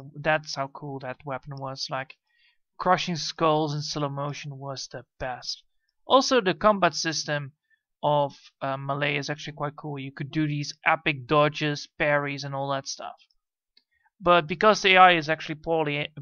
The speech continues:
because the A I is actually quite poorly made, you know, they never gonna go melee. Only the melee dudes are gonna go melee, and they have, like, these insane combos, and you need to watch out for them.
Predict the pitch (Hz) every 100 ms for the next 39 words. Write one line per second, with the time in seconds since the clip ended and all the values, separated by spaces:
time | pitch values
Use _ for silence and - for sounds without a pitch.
0 | - - 156 170 165 160 156 160 151 156
1 | - 143 151 147 - 170 160 147 139 151
2 | 156 139 - - 151 147 143 139 160 190
3 | 202 170 143 127 123 120 120 120 117 117
4 | 117 127 170 208 190 - _ _ - 180
5 | 208 196 202 202 220 240 214 160 151 139
6 | 143 147 156 151 151 151 156 165 160 170
7 | 170 180 170 175 175 165 175 170 185 -
8 | - 185 202 196 185 160 - 202 208 160
9 | 131 135 - - - _ _ _ _ _
10 | _ _ 151 165 165 170 160 151 175 -
11 | 175 185 156 131 127